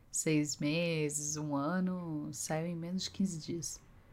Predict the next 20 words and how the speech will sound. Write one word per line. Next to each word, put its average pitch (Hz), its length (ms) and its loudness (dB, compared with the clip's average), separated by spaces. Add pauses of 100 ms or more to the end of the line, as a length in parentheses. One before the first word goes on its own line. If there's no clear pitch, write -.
(160)
Saiu 277 420 8
no 349 60 0
exato 339 680 4
momento 269 600 6
em 254 60 6
que 240 120 0
a 254 40 8
Organização 226 680 4
Mundial 247 380 6
da 233 100 4
Saúde 214 600 4
declarou 190 500 0
a 185 140 -4 (160)
pandemia. 190 640 0 (460)
Aí, 233 720 4 (580)
o 196 100 6
meme 190 380 4
da 170 160 0
Cardi 175 400 -2
B 170 580 0